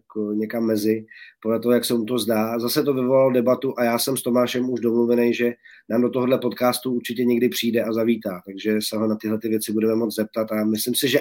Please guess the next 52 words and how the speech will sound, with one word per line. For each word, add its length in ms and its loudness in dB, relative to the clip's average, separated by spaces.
asi 180 0
i 160 2
vás, 400 2
posluchače, 640 0
by 100 2
to 120 4
nejspíš 340 4
zajímalo, 380 6
takže 280 0
my 100 2
pak 180 -4
někdy 240 0
najdeme 320 2
nějaký 260 -2
vhodný 260 -2
čas 240 -6
a 100 -8
propojíme 400 -4
se 120 -10
všichni. 500 -8
A 140 2
jsem 180 0
zvědav, 300 2
co 140 -10
řekne, 220 0
protože 300 -2
Tomáš 400 0
se 100 -2
opravdu 500 -2
si 260 0
servítky 480 0
nebere, 540 4
neschovává 460 -2
se 140 -2
za, 140 0
za, 140 -2
za 120 0
nějaké 320 2
diplomatické 560 0
floskule 520 -2
a 80 -6
říká 320 -2
věci 320 -2
naplno 380 0
tak, 280 -4
jak 180 -2
si 120 -2
myslí 360 -2
a 40 -2
jak 120 -8
je 60 -4
cítí. 440 -2